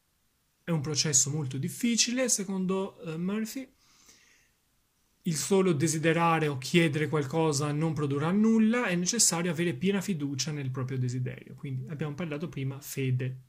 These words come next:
e gratitudine. Per entrare in contatto con il subconscio, eh, procedete come segue. Primo passo, immaginate, eh, ciò che desiderate. Ad esempio potete immaginare di essere un medico che si prende cura dei suoi pazienti,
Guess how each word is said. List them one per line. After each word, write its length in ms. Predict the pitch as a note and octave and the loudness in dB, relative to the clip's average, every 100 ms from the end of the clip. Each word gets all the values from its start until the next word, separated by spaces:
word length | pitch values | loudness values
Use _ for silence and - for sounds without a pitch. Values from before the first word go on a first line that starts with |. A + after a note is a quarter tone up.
| _ | _
e 80 | - | -6
gratitudine. 760 | C3+ C3 B2+ B2 A#2+ B2 B2+ - _ - _ - _ _ _ _ _ _ _ - | -2 -2 -4 -8 -12 -12 -14 -16 _ -20 _ -20 _ _ _ _ _ _ _ 2
Per 180 | F3+ | 4
entrare 320 | F3+ F3 F#3 F3 | 6 4 4 2
in 80 | |
contatto 420 | D#3 D#3+ D#3 D#3+ D3 | 0 0 0 0 -2
con 140 | C#3+ | -2
il 60 | C3+ | -2
subconscio, 960 | D3+ C3 D3+ D3+ C3+ - C#3 C3 - | -4 -4 -6 -4 -2 -2 -4 -6 -10
eh, 420 | C#3+ C3+ C3 B2+ A#2+ - | -6 0 2 2 0 -6
procedete 540 | D#3+ D#3 D3 C#3 C3 | -2 -2 0 0 0
come 200 | B2+ C#3 | -2 -2
segue. 520 | F3+ - A#3+ A3 C4 A#3 | 0 0 -2 -2 -2 -2
Primo 360 | - F3+ D#3+ | -2 -2 -2
passo, 520 | C3 D#3 C3 - C#3 - | -2 -4 -2 -4 -6 -2
immaginate, 1120 | F3+ F3 E3 C#3+ D3+ D3+ C3+ C3 C3+ B2 - _ _ _ _ _ _ _ _ _ - | 2 2 0 -4 -4 -4 -4 -6 -6 -8 -10 _ _ _ _ _ _ _ _ _ -10
eh, 260 | C#3+ C3 | -2 0
ciò 160 | B2+ C3+ | 2 0
che 140 | C3 | 0
desiderate. 680 | B2+ A#2+ C3 F3+ G3+ A3 A3 | 0 -2 0 2 2 2 0
Ad 100 | D#3 | -2
esempio 360 | C#3+ D3 C#3 C3+ | -2 -2 -2 -2
potete 280 | C3 C3+ | -2 -2
immaginare 520 | C#3 C#3 C3 D3 D3 C3+ | -4 -4 -4 -2 -2 -2
di 120 | C3+ | 0
essere 260 | C3 C3+ | 0 0
un 80 | B2+ | 0
medico 600 | C3+ F3 F3 D#3+ E3+ E3+ | 0 2 0 0 -2 -4
che 200 | - C3+ | -4 -4
si 160 | C3 C3+ | -2 -2
prende 340 | C3+ C3+ C3 | -4 -4 -4
cura 200 | C3 C#3 | -2 -2
dei 140 | B2+ B2+ | -2 -2
suoi 180 | C3 | -2
pazienti, 960 | C3 D3+ - F#3 E3+ E3 D3+ E3+ E3+ E3 | -6 -6 -4 -2 -2 -4 -4 -4 -4 -4